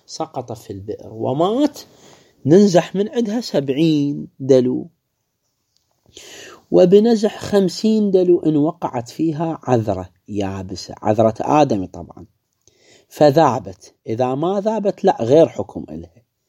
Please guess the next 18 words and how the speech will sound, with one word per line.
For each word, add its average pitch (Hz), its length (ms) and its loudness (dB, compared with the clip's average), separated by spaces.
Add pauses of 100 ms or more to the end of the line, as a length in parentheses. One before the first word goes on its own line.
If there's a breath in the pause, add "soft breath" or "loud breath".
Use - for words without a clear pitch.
(480)
إذا 123 340 4
ذابت، 202 440 0
خمسين 85 580 -8
دلو. - 220 -18 (840 soft breath)
والمروي 180 960 4
رواية 143 460 0
عن 123 220 -6
أبي 113 300 -2
بصير 110 440 -4
عن 98 200 -8
الإمام 95 420 -6
الصادق، 92 580 -10
ما 117 160 0
عندنا 101 320 -4
وقت 95 380 -6
لذكر 90 400 -8
الروايات. 87 640 -12 (2000 loud breath)
والمروي 185 800 4